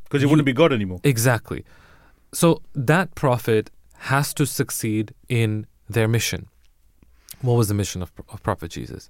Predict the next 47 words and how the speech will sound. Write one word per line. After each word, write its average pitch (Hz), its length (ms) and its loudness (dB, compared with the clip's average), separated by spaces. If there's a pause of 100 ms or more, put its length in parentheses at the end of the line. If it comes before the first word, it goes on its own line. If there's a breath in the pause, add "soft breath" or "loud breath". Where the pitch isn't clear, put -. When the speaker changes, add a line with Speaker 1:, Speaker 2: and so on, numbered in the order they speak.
(120)
Speaker 2:
It's 98 160 -12
mentioned 110 360 -6
in 87 80 -8
the, - 120 -10
in, 92 240 -12
in 92 120 -8
the, 87 260 -8
in 90 80 -10
the 87 140 -8
New 95 160 -4
Testament. 127 560 0
It's 87 200 -8
mentioned 95 460 -8 (400 loud breath)
in 104 200 -2
the 95 100 -4
Holy 82 160 -6
Quran. 127 340 0
It's - 140 -8
mentioned, 98 500 -6 (140)
you 98 160 -6
know, - 40 -8 (340)
p-, 92 80 -8
probably 107 280 0
in 101 60 -2
other 95 160 -2
places 101 360 -4
as 113 140 -6
well, 117 260 2 (440 soft breath)
that 120 140 -2 (120)
he 180 160 2
came 113 720 0 (280 soft breath)
not 160 320 2
to 160 120 2
bring 117 500 2
something 95 480 -4
new. 87 220 -12
He 147 100 2
came 180 200 0
to 190 120 0
fulfill. 160 500 0 (200)
Speaker 1:
Yeah. 87 120 -12
Speaker 2:
Fulfill 139 400 4
what? 107 320 -4 (500)
Fulfill 147 340 4
that 131 440 2
which - 380 -2
preceded. 139 600 0